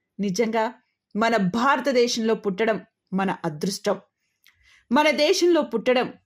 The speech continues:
మనందరికీ గర్వకారణం. మన ఆంధ్రప్రదేశ్లో పుట్టడం పూర్వజన్మ సుకృతం. ఇన్ని బంధాలు,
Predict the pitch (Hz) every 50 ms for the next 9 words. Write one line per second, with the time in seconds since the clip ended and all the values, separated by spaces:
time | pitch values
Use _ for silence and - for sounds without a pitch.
0 | _ _ 196 208 202 208 - 226 269 320 294 339 330 302 - 320 302 208 185 240
1 | 240 254 254 269 254 - 233 214 208 202 190 156 - _ _ _ _ _ _ _
2 | _ _ _ _ _ _ _ _ - 254 277 277 269 262 285 339 370 349 359 359
3 | - 233 294 302 311 294 - 294 269 262 262 262 240 - 262 262 254 269 302 -
4 | - _ _ _ _ _ _ _ - 277 311 330 339 302 294 269 214 269 262 233
5 | 233 226 214 - 202 - - 202 180 185 185 - - _ _ _ _ _ _ _
6 | _ _ _ _ _ _ _ _ _ _ _ _ _ _ - 254 269 294 302 294
7 | 226 254 233 240 240 254 254 262 254 247 262 -